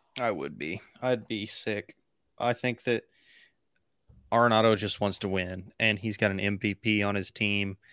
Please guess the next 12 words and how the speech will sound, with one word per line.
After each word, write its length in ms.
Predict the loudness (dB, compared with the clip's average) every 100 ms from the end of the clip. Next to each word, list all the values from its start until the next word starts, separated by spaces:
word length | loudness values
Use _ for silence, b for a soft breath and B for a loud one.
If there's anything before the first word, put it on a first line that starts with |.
| b b b
He's 280 | -2 0 2
got 380 | 4 6 6 2 _ _ _ _ -10
veterans 640 | 0 2 2 0 -2 -4
who 500 | -4 -4 -4 -4 -8 -12 _ _ _ _ _ _ _ _ _ _
can 160 | -10 -6
play 200 | 0 0
the 100 | 0
game 200 | -2 -2
of 100 | 0
baseball 400 | 0 0 -2 -2
better 260 | -2 -2 -2
than 320 | -4 -4